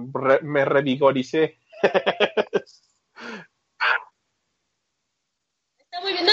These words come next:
Speaker 2: sí, ahí lo checamos entonces y para planearlo como a, en el aniversario, sería como en el aniversario del Kazuhai, más bien porque es como mayo, junio.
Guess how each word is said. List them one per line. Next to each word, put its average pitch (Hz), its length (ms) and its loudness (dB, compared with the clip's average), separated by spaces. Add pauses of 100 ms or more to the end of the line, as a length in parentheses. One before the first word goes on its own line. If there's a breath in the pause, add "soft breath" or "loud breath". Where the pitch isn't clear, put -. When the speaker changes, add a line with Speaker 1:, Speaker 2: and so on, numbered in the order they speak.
Speaker 2:
sí, 466 140 4 (140)
ahí 415 80 2
lo 440 120 4
checamos 392 440 0
entonces 339 520 -2
y 285 140 -2 (120)
para 254 200 6
planearlo 311 540 4
como 240 300 2
a, 202 300 0 (140)
en 262 120 6
el 262 100 6
aniversario, 262 720 4
sería 294 260 2
como 320 180 -2
en 254 80 0
el 226 80 0
aniversario 233 520 0
del 220 180 0
Kazuhai, 269 440 2
más 262 240 0
bien 277 180 4
porque - 220 0
es - 100 -2
como 226 260 -4
mayo, 233 360 2
junio. 247 260 -4